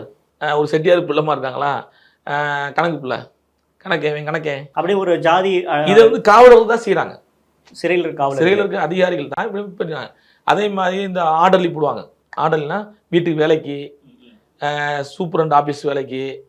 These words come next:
Speaker 1: இப்படிலாம் ஆளுங்க. அதுலயும் படிச்சவனை, ஒரு பி ஏ, பி ஏ டிகிரி, நீங்க இந்த சமூகத்துக்காக, மக்களுக்காக, விடுதலைக்காக போராடி வரால, அவனை அவங்க வந்து எந்த வேலையும் வைக்க மாட்டாங்க, வேலையை சேர்க்க மாட்டாங்க.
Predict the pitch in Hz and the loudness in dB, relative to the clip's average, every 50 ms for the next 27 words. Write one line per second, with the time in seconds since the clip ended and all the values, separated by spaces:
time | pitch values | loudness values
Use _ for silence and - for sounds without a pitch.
0 | _ - 156 147 151 151 170 165 151 147 147 139 127 - _ _ _ _ - - | _ -12 -10 -8 -6 -2 -2 -2 -2 -4 -6 -10 -12 -16 _ _ _ _ -4 0
1 | 151 165 165 190 190 190 190 208 240 - - - 165 160 196 175 - 175 147 117 | 2 2 2 2 0 0 0 -2 -4 -6 -2 0 0 0 0 0 -2 -4 -6 -6
2 | - - _ _ _ _ _ _ - - 151 147 143 147 180 180 185 160 139 - | -8 -14 _ _ _ _ _ _ -6 -4 -4 -4 -4 -4 -4 -2 -2 -2 -2 -4
3 | 156 143 139 151 165 165 160 156 156 147 147 151 147 143 147 147 147 - _ _ | -6 -6 -6 -6 -4 -2 0 0 0 0 -2 -2 -2 -4 -4 -8 -12 -18 _ _
4 | _ _ _ _ _ _ _ - 131 139 131 123 135 156 165 151 131 104 - - | _ _ _ _ _ _ _ -10 -6 -4 -4 -2 -2 -2 -4 -4 -6 -8 -10 -14
5 | _ _ _ _ _ _ _ _ _ _ _ _ - 123 120 113 - 135 147 165 | _ _ _ _ _ _ _ _ _ _ _ _ -8 -6 -4 -2 -2 -2 -2 -2
6 | 175 175 151 170 156 143 165 160 165 175 170 160 151 - - 180 170 160 151 165 | -4 -4 -4 -6 -6 -2 0 0 0 0 -2 -4 -6 -6 -4 -4 -4 -2 -2 -2
7 | 165 165 156 147 147 160 165 165 160 156 - 156 156 160 156 156 - 143 151 156 | -2 -2 -2 -2 -4 -4 -4 -4 -4 -4 -2 -2 -2 -2 -4 -6 -4 -2 0 0
8 | 156 147 139 139 135 135 131 120 113 107 113 - _ _ _ _ _ _ - - | 0 -2 -4 -6 -4 -4 -4 -4 -6 -8 -10 -16 _ _ _ _ _ _ -4 -2
9 | - 143 160 165 165 151 147 147 143 139 143 156 170 180 165 147 151 160 160 156 | 0 2 2 2 0 0 -2 -6 -8 -8 -8 -4 -4 -2 -2 -2 0 2 2 2
10 | 165 170 143 135 156 156 139 - - - - - _ _ _ _ _ - - - | 2 0 -4 -6 -6 -6 -6 -8 -8 -12 -14 -20 _ _ _ _ _ -20 -20 -20
11 | _ _ _ _ _ _ _ _ _ - 123 151 165 175 170 160 170 170 160 156 | _ _ _ _ _ _ _ _ _ 0 4 6 6 6 6 4 2 0 0 -2
12 | 143 131 113 107 95 - | -4 -4 -6 -6 -8 -10